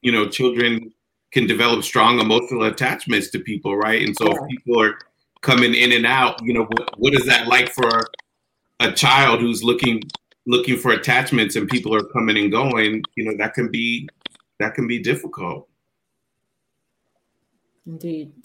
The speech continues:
Speaker 2: Okay. Well, thank y'all. Listen, I have more questions, but, you know, time, we be, we,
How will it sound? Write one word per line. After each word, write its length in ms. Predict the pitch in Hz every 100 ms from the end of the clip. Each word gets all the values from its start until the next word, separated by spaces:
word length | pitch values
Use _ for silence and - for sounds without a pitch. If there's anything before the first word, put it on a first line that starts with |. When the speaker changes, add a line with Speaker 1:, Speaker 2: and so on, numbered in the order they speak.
| _ _ _ _ _
Speaker 2:
Okay. 320 | 233 294 233 247 - _ _ _ _ _ _ _ _ _ _ -
Well, 120 | 254
thank 320 | 320 359 392
y'all. 340 | 247 208 156 151 _ _ _
Listen, 240 | 233 320 226
I 80 | 330
have 220 | 339 240
more 240 | 202 202
questions, 500 | 208 196 202 - 196
but, 280 | 202 160 -
you 80 | 208
know, 160 | 156 143
time, 440 | 165 226 262 214
we 100 | 269
be, 180 | 403 320 - -
we, 140 | 440